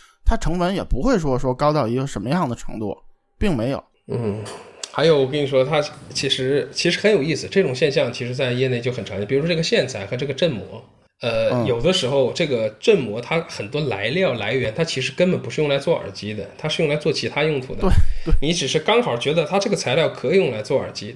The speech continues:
Speaker 2: 但是你知道一个振膜，那个振膜的面积是非常小的。
Speaker 1: 嗯。
Speaker 2: 然后你说我，我，我要满足我这个耳机，一万条耳机，可能在人家那个面积上也就，也就几十米吧。
Speaker 1: 对，
Speaker 2: 人家不会给你的。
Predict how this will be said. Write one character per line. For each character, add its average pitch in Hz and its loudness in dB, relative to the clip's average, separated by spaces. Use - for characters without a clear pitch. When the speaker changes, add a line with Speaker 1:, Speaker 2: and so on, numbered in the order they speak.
Speaker 2:
但 220 2
是 202 2
你 135 -4
知 185 -6
道 190 2
一 160 -4
个 208 8
振 233 4
膜， 113 -2
那 226 2
个 127 -6
振 208 4
膜 151 0
的 180 -2
面 190 4
积 117 -8
是 170 -4
非 185 0
常 175 2
小 - -4
的。 - -14
Speaker 1:
嗯。 151 4
Speaker 2:
然 170 6
后 233 4
你 151 -4
说 208 4
我， 135 0
我， 127 0
我 135 4
要 196 8
满 127 0
足 156 -2
我 120 2
这 156 0
个 151 -2
耳 110 -4
机， 131 -4
一 135 -6
万 175 2
条 135 -2
耳 110 -2
机， 117 -4
可 - 0
能 127 0
在 202 2
人 175 0
家 196 4
那 220 2
个 202 4
面 214 6
积 170 -2
上 175 2
也 117 0
就， 170 0
也 160 0
就 180 2
几 139 -4
十 147 2
米 175 2
吧。 92 -10
Speaker 1:
对， 151 8
Speaker 2:
人 143 2
家 214 8
不 127 6
会 - 4
给 120 2
你 160 2
的。 90 -4